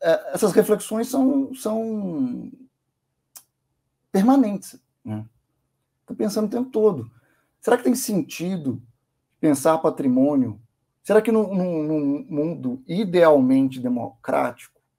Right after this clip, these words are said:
né, que a gente sabe que é platônico isso, a gente precisaria das agências de patrimônio? Né? É, é, são essas pro-,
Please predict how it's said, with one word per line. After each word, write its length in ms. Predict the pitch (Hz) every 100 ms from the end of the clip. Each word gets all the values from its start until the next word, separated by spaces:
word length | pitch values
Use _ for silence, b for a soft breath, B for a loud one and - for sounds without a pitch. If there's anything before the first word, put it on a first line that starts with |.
| _ _ _ _ _ _ _ _ _ _ _ -
né, 160 | 120 120
que 100 | 120
a 20 |
gente 180 | 131 131
sabe 260 | 135 135
que 200 | - 131
é 60 | 123
platônico 840 | - 120 110 - 156 143 117 131
isso, 240 | 123 117 _ b b b b b _ _ _ _ _ _ _ -
a 80 |
gente 160 | 160 202
precisaria 800 | - 196 170 127 143 180 135 110
das 200 | 135 131
agências 520 | 135 113 156 170 139
de 60 | 113
patrimônio? 560 | 120 117 123 131 110 - _ _ _ _ _ _ _ _ _ _ _ _ _ _ _ _ _ _ _ _ _ _ _ _ _ _ _ _ _ _ _ _ _ _ _ _ _ _ -
Né? 300 | 226 139 -
É, 200 | - 190
é, 140 | - b b
são 140 | 202
essas 160 | 220 214
pro-, 260 | 208 147